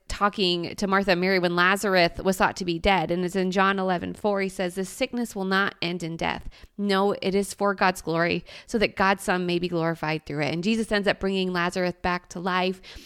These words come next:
And he shows us that he can perform miracles, that nothing is impossible with him, and that even illness is meant to bring God glory. And,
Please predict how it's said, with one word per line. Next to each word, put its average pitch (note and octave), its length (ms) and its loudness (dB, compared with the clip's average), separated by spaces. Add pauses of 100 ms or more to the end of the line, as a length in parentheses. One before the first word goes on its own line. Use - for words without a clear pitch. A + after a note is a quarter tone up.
(160)
And A3 120 2
he A3+ 40 4
shows C4 240 4
us A3+ 100 -2
that A3 60 2
he A3 120 0
can A3+ 100 0
perform G3 400 0
miracles, F#3 600 -2
that - 140 -2
nothing G3 440 -2
is F#3+ 140 -2
impossible F#3 600 -4
with G3 140 2
him, G3 340 0 (260)
and G#3+ 200 2
that F#3 180 2 (140)
even A3 400 2
illness F3+ 600 -2 (360)
is G3+ 180 2
meant G3 260 2
to G3+ 80 -8
bring F3+ 460 -2 (480)
God G3 200 -10
glory. A#3 500 2
And, G3+ 320 2